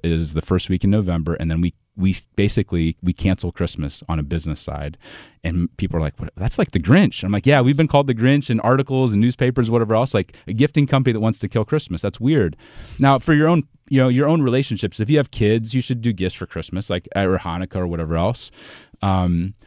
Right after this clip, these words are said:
but it's amazing how powerful it is to say thank you just because, not because of a referral. Like, we don't send gifts after referrals. That's the worst time. Um, 'cause everybody says, "Oh, we're, we're not in a transaction business. We're in a relationship business." I'm like,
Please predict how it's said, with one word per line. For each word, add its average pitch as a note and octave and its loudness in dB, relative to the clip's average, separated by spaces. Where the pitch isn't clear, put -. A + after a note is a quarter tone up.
but G#2 2
it's - -4
amazing A#2 2
how G#2 0
powerful G#2 0
it E2+ -2
is E2+ -2
to F2 -8
say F2 -2
thank F2 -4
you D#2+ -2
just F#2 0
because, E2+ -4
not A#2 2
because D3+ 2
of B2+ 0
a A#2+ 2
referral. F#2 0
Like, F2+ 0
we G#2+ 4
don't A2+ 2
send G#2+ 2
gifts G2 -2
after F#2+ 0
referrals. F2+ -2
That's F2 -6
the F#2+ -2
worst E2+ -2
time. E2 -2
Um, D#2+ -2
'cause G2+ 2
everybody A2+ 4
says, G2+ -2
"Oh, C3+ 4
we're, C3 2
we're A#2+ 0
not C#3 2
in - 0
a A#2 2
transaction F#2+ -4
business. D#2+ -8
We're F#2 0
in F#2 0
a F2 -2
relationship F2+ -4
business." D2 -10
I'm F2 -4
like, D#2+ -4